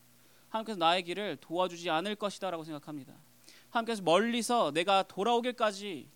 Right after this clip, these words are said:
기다리시기만 할 것이라고 생각합니다. 그렇기 때문에 두려운 거예요. 그렇기 때문에 두려워합니다. 혹시나 내가 올바른 길을 선택하지 못할까 봐, 혹시나 내가 올바른 길을 선택하지 못해서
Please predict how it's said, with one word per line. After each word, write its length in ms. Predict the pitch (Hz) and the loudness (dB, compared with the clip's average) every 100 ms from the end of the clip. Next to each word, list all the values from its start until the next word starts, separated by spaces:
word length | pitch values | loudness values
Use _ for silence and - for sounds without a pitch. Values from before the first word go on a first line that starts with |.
| _ | _
기다리시기만 720 | - 208 240 226 - 202 202 | -8 -2 -2 -2 -8 -8 -6
할 80 | 196 | -6
것이라고 420 | 180 175 160 143 | -8 -10 -8 -8
생각합니다. 560 | 147 151 165 156 131 127 - _ _ _ _ _ _ _ _ _ _ _ _ _ _ _ - - - - _ _ | -8 -10 -10 -12 -12 -18 -20 _ _ _ _ _ _ _ _ _ _ _ _ _ _ _ -20 -20 -20 -20 _ _
그렇기 220 | - 202 214 | -2 0 0
때문에 240 | 208 196 | -6 -6
두려운 320 | - 135 135 | -6 -4 -4
거예요. 260 | 131 - - _ _ _ _ _ _ _ _ _ _ _ - | -8 -14 -20 _ _ _ _ _ _ _ _ _ _ _ -12
그렇기 200 | 214 - | -10 -6
때문에 180 | 220 208 | -8 -8
두려워합니다. 600 | - 160 160 170 143 120 - _ - - - | -8 -4 -4 -6 -8 -12 -20 _ -20 -20 -6
혹시나 380 | 262 - 262 262 | -4 -2 0 0
내가 220 | 196 196 | 0 2
올바른 460 | 160 170 185 196 190 | 2 2 4 2 0
길을 420 | 165 170 208 247 _ _ _ | -6 -6 -8 -12 _ _ _
선택하지 400 | - 214 208 185 | -12 -10 -8 -8
못할까 360 | 127 147 135 135 | -8 -12 -16 -18
봐, 80 | 139 - _ _ _ _ _ _ _ - | -20 -20 _ _ _ _ _ _ _ -6
혹시나 260 | 240 269 | -2 0
내가 180 | 226 220 | 0 2
올바른 360 | 180 180 202 202 | 2 4 4 2
길을 140 | 202 | -2
선택하지 420 | 220 208 220 202 | -6 -4 -4 -2
못해서 640 | 170 156 190 214 247 135 | -2 -4 -6 -2 -2 -2